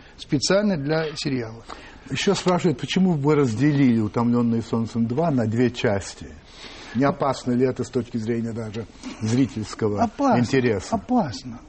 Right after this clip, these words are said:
Speaker 1: Это опасно, но с другой стороны, а, вы знаете, когда мы погрузились в этот материал,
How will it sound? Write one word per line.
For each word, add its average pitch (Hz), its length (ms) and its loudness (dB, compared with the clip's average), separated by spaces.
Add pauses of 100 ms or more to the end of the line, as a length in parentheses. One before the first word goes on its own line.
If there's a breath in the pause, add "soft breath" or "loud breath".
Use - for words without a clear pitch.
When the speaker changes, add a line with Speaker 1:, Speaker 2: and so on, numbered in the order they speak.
Speaker 1:
Это 226 260 2
опасно, 233 460 2
но 202 100 4
с 180 60 -2
другой 226 280 2
стороны, 220 540 4 (560 loud breath)
а, 170 300 4
вы 180 100 2
знаете, 208 300 4
когда 185 180 2
мы 185 220 2
погрузились 185 520 2
в 170 40 2
этот 180 140 0
материал, 190 720 2